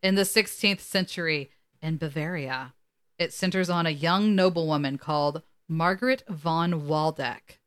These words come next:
Margaret's brother employs small children to labor in his copper mine, but because of the crippling conditions, the children become dreadfully deformed. The locals begin calling them dwarves to mock them.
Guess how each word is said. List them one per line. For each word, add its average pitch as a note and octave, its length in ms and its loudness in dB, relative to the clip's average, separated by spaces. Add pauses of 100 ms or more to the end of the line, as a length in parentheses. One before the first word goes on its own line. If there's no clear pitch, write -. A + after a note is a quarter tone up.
(320)
Margaret's D#3 460 -2
brother F3 560 0
employs E3+ 600 -2
small C4+ 560 0
children E3 720 -4 (140)
to G#3 100 -2
labor F#3+ 500 0
in F3 200 -2
his E3+ 260 -4
copper - 480 -2
mine, C#3+ 440 -8 (420)
but E3 160 -2
because F#3+ 500 0
of E3+ 260 -2
the F3 100 0
crippling C#4+ 540 0
conditions, F3+ 800 0 (340)
the E3 100 -2
children A#3 460 0
become G3+ 340 -2
dreadfully F3 640 0
deformed. C#3+ 680 -6 (680)
The E3 100 0
locals G3+ 480 4
begin F#3 320 0
calling F3+ 440 0
them D#3+ 220 -2
dwarves D3+ 640 -2
to D#3 120 -8
mock D3 360 -2
them. D#3+ 320 -12